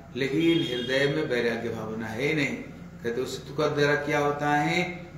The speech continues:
कहते तो कुछ दिन बाद में फिर उसकी पतन हो जाता है,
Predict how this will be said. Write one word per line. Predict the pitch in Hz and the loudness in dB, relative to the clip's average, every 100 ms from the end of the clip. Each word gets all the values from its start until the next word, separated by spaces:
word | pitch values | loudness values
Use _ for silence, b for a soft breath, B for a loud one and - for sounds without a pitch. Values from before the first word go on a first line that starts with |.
| - | -6
कहते | 127 123 - | -4 -4 -4
तो | 127 | -4
कुछ | 135 123 | -2 -4
दिन | 135 135 | -4 -4
बाद | 127 123 127 | -4 -4 -6
में | 120 127 | -6 -6
फिर | 120 | -6
उसकी | 117 - 170 170 - - - - | -6 -2 0 0 -4 -8 -14 -10
पतन | 113 113 | -8 -6
हो | 110 101 | -6 -6
जाता | 95 95 - | -8 -10 -12
है, | - | -14